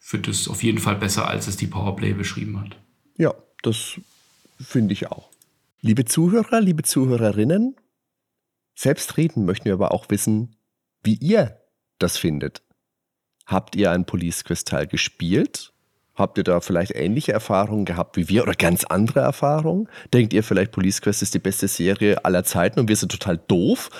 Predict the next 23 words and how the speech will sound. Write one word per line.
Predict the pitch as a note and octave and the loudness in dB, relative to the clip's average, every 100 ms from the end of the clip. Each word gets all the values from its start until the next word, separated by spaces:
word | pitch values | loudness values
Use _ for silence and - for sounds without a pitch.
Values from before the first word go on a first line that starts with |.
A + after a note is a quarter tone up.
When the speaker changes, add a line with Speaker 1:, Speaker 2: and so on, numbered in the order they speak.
| - | -4
Speaker 2:
dass | A#2 A2 | -2 2
wir | G2 | 2
am | |
Fahren | - F#2 F#2 G#2 | 2 0 0 0
keinen | F2 F2 | 0 -2
Spaß | - F2 G2 - | 0 0 2 2
haben? | D#3+ F#3 | 2 2
Wie | |
kann | B2 G#2 | -2 0
das | F#2+ G2 | 0 0
nur | G2 | 0
sein? | F2+ F2+ F#2 F3+ - - - _ _ - | 0 2 2 0 -2 -20 -20 _ _ -2
Lasst | G#2 A#2+ C3 | 0 2 0
uns | B2+ C#3 | -2 0
wissen. | D#3+ - - _ _ | 0 -2 -6 _ _
Daniel, | A#2+ C#3 A#2+ E2+ E3 - | 0 0 0 -2 -8 0
wo | C3 | 0
kann | E3 - C#3 | 2 0 0
man | C3+ C#3 E3 - | 0 -4 -8 -2
uns | C3 C3+ | -2 0
denn | - A#2+ A#2 | -2 -2 -2
Kommentare | A#2+ A2 A2+ F#2+ F2 | -2 0 0 -2 -4
schreiben? | - G1+ - A2+ | -4 -4 -4 -8